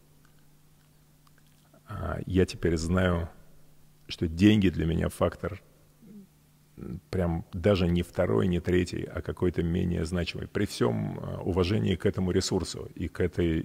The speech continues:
энергетической субстанции. Э, это, конечно, мощнейшая тема, и я знаю, насколько болезненная для, а, многих, э, людей, кто, кто сейчас смотрит, и я понимаю, как тяжело достаётся –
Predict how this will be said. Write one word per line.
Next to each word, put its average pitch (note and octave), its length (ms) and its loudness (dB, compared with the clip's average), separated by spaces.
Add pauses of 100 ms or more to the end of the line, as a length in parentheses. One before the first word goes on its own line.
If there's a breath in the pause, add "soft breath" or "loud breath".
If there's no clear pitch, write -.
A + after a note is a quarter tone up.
энергетической E2+ 720 0
субстанции. - 760 -4
Э, - 580 -8
это, E2+ 260 -2
конечно, F2+ 540 -2 (1300 loud breath)
мощнейшая G#2+ 640 8
тема, G#2 340 8
и E2 60 6
я E2+ 120 8
знаю, F2+ 220 6
насколько E2 360 2
болезненная D#2+ 720 6
для, E2 500 2 (140 loud breath)
а, - 160 -8
многих, F2 680 -2
э, D#2+ 320 -4 (180 loud breath)
людей, E2 360 0
кто, - 220 -6
кто - 300 -4
сейчас - 300 -4
смотрит, G2+ 540 0
и D#2+ 300 0 (300 loud breath)
я F#2 140 -2
понимаю, F2+ 400 0
как E2+ 180 -4
тяжело G#2+ 380 2
достаётся – F2+ 720 2